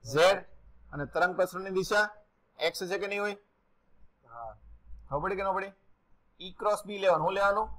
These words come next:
Speaker 1: E cross B. E વાય દિશામાં હોય તો B કઈ દિશામાં છે? ઝેડ દિશામાં છે.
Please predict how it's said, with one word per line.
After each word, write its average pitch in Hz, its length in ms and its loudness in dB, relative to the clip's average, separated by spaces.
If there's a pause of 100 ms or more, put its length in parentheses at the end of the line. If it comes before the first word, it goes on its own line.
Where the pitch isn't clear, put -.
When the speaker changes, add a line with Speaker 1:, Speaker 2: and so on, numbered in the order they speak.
(360)
Speaker 1:
E 185 100 -12
cross 185 360 0
B. 202 260 -10 (420)
E 190 160 -8
વાય 214 200 6
દિશામાં 185 400 2
હોય 139 80 0
તો 143 160 4 (280)
B 175 180 -6
કઈ 208 140 -2
દિશામાં 196 360 0
છે? 165 120 -4 (420)
ઝેડ 156 240 0
દિશામાં 170 380 -2
છે. 170 120 -8